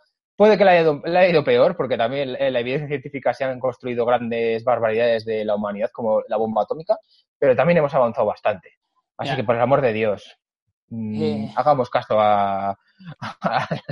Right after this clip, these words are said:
Speaker 1: la evidencia científica.
Speaker 2: Pues, eh, toda la razón. Eh, ya sabes que co-, con mi trabajo habitual hago muchas entrevistas. Eh, pues hace poquito, eh, el mismo día que grabamos esto, que es el jueves, eh, día veinte,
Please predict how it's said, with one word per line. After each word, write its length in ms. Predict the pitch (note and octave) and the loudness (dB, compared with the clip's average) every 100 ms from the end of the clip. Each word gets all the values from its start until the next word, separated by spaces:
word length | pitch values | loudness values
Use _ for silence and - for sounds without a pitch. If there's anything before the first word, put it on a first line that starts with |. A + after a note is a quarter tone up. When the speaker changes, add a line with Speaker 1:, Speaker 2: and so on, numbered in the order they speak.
| - | -6
Speaker 1:
la 160 | B2+ | -2
evidencia 360 | B2+ B2 A2+ A#2+ | -2 -2 -6 -6
científica. 600 | - F#2+ G#2+ G#2+ F#2+ F#2+ _ _ _ - | -6 -8 -10 -10 -10 -12 _ _ _ -12
Speaker 2:
Pues, 180 | C#3+ D3 | -10 -8
eh, 140 | D3+ | -8
toda 180 | D3 F#3+ | -4 -2
la 100 | F#3+ | -2
razón. 380 | D#3 C#3 D3+ - | -2 -4 -6 -8
Eh, 300 | A#2+ C#3 C#3 | -10 -8 -6
ya 100 | D3+ | -6
sabes 180 | F3 E3 | -6 -6
que 140 | E3 C#3+ | -8 -8
co-, 240 | C#3 C3+ | -10 -8
con 140 | C3+ C#3 | -8 -10
mi 80 | C#3 | -4
trabajo 320 | C3+ D3+ D#3+ | -4 -2 -4
habitual 360 | D#3+ D#3 D#3+ | -6 -4 -4
hago 140 | C#3+ C#3+ | -4 -6
muchas 240 | C#3+ D3 | -10 -10
entrevistas. 680 | D3+ D#3+ E3 E3+ F3+ F#3+ G3+ - | -10 -8 -6 -6 -4 -4 -6 -12
Eh, 480 | C3 C3 B2+ B2+ B2 C3 C3 | -10 -8 -8 -10 -12 -16 -16
pues 160 | C3 | -14
hace 140 | C3+ D3 | -12 -12
poquito, 560 | C#3 D3 F3 B2+ - | -12 -12 -12 -12 -12
eh, 160 | A#2 A#2 | -14 -12
el 100 | B2 | -12
mismo 240 | C#3 C#3 | -12 -10
día 100 | C3+ | -12
que 60 | C3 | -12
grabamos 460 | C3 C3 C3 C3 F3+ | -10 -8 -10 -12 -14
esto, 280 | F#3+ A#2+ | -14 -18
que 120 | A#2 A#2+ | -20 -20
es 100 | A#2+ | -20
el 80 | B2 | -16
jueves, 500 | D#3 E3 D3+ C3 _ _ _ _ _ _ | -10 -8 -8 -10 _ _ _ _ _ _
eh, 380 | C3 B2 B2 A#2+ | -16 -14 -14 -12
día 500 | C#3 C#3 B2+ B2 A#2+ | -8 -8 -8 -12 -10
veinte, 500 | C3+ G3+ F3+ B2 B2 | -6 -6 -6 -12 -16